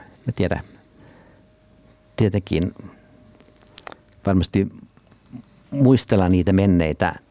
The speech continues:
aikoja aika paljon, koska mä oon, se, se on aika tärkeä juttu, että kun muistan niitä, mitä, mitä mä oon,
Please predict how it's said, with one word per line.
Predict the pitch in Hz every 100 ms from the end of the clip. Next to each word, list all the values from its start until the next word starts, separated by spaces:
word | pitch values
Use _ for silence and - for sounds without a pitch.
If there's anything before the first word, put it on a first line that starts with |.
| _
aikoja | - 110 101 - 82
aika | 82
paljon, | - 92 80 76 82
koska | 90 -
mä | 87 87
oon, | 87 101 - - - - - _ _
se, | - 190 -
se | 113
on | 101
aika | 87
tärkeä | 101 85 - 80 76 - - - - _ _ -
juttu, | 104 - _ 87
että | 82 - - 82 - _ _ _ _ _ - - _ _ _ _ _ _ _ - - 87 -
kun | - 110
muistan | 101 104 - 95
niitä, | 90 87
mitä, | 90 85 87 - -
mitä | 90 87
mä | 80 76
oon, | 76